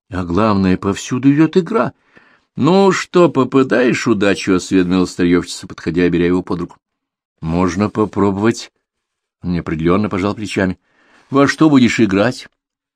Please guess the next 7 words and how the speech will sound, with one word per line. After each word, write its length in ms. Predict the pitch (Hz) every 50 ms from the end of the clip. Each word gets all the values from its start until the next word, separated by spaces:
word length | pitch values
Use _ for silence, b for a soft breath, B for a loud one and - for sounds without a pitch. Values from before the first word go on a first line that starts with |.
| _ _ _ _ _ _ _ _ _
«Да 80 | - 87
хоть 140 | 101 107 -
в 60 | 85
рулетку». 480 | 90 95 92 95 107 - - 120 101 - - _ _ _
Тогда 600 | - 90 82 85 78 80 107 156 190 214 220 208
поставь 760 | - 151 135 120 - - - - 139 175 190 190 - -
на 500 | - 135 135 143 143 147 156 160 165 151